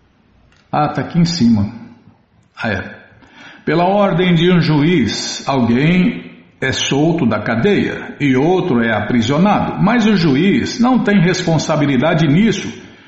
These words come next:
pois a aflição e felicidade dessas diferentes pessoas devem-se às suas próprias atividades. Embora, em última análise, o governo seja a autoridade suprema,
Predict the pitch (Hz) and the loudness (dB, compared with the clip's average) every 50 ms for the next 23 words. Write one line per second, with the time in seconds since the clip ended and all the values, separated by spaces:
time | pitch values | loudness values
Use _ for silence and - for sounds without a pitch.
0 | - - _ _ 143 160 180 180 165 147 165 160 165 151 - - 165 143 127 - | -20 -20 _ _ 0 0 2 2 2 2 0 0 0 0 0 0 0 0 -2 -2
1 | - - 185 185 170 151 135 135 135 131 - 151 147 143 147 - 143 123 147 160 | -2 0 0 2 2 2 2 2 2 2 0 0 0 0 0 0 -2 0 2 2
2 | 170 160 131 127 131 147 143 139 - 143 131 117 110 143 139 - 135 131 156 170 | 0 2 0 0 0 0 0 -2 -2 -2 -2 0 0 -2 -2 -2 -2 0 0 0
3 | 165 - - 139 120 107 - - 175 170 139 113 101 110 139 160 175 170 131 120 | -2 -2 -2 -2 -2 -2 0 0 0 0 0 0 0 0 0 0 0 0 0 2
4 | 113 104 - - - 95 85 - - - - - - - - 131 131 - - - | 0 0 -2 -4 -8 -8 -10 -10 -16 -20 -20 -20 -12 -6 -4 -4 -4 -2 0 0
5 | 151 139 - - - - - - 170 196 170 - - - 90 85 80 - - - | 0 0 -2 -6 -8 -6 -4 -2 0 0 -2 -2 -4 -6 -6 -6 -6 -8 -10 -12
6 | - - - 123 117 - - 131 113 120 131 131 143 214 208 160 110 - 82 80 | -12 -6 -6 -6 -6 -2 -2 0 0 2 0 0 2 0 0 0 -2 -4 -6 -10
7 | - - - - - - - - - - - - - _ _ _ _ _ _ _ | -12 -12 -14 -14 -14 -14 -14 -18 -20 -20 -20 -20 -20 _ _ _ _ _ _ _
8 | _ _ _ _ _ - 123 151 165 151 143 175 180 180 180 180 180 175 175 170 | _ _ _ _ _ -4 -2 0 0 0 0 0 0 0 0 0 0 0 0 0
9 | - 151 156 160 156 165 170 165 - 170 160 160 165 165 165 165 160 160 156 151 | 0 0 2 2 2 2 2 2 0 0 0 2 2 2 2 0 0 0 -2 0
10 | - 160 143 - 156 156 156 160 151 117 139 160 151 139 151 151 147 - - 156 | 0 -2 0 0 0 0 2 0 0 0 0 0 2 2 2 0 0 -2 -2 0
11 | 147 151 143 127 139 151 131 131 147 143 139 135 - 147 135 135 127 139 139 135 | 0 0 0 0 0 0 0 0 0 -2 -2 -2 -2 -2 0 0 0 0 -2 -2
12 | 135 - - 165 - - 202 208 208 - - - - - | -4 -2 -2 -2 -2 0 0 0 2 2 0 -2 -4 -8